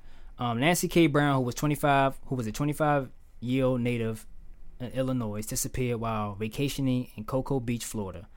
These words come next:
on June sixth, nineteen eighty-three. Her remains were discovered in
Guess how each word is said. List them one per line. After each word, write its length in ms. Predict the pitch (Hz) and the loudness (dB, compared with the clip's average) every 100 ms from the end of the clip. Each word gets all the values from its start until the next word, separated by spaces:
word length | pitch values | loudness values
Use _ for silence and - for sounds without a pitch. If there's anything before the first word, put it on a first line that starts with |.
| - - - | -20 -20 -10
on 120 | 110 | -8
June 240 | 104 127 135 | -2 0 0
sixth, 300 | - 113 110 | 0 -4 -4
nineteen 260 | 110 113 | -4 -4
eighty-three. 420 | 110 107 90 95 - | -4 -6 -12 -12 -4
Her 100 | 139 | 0
remains 380 | 139 135 131 113 | 2 4 2 0
were 120 | 110 | -4
discovered 540 | 104 - 139 127 131 | -2 -2 0 0 -2
in 340 | - 110 104 | -2 -4 -4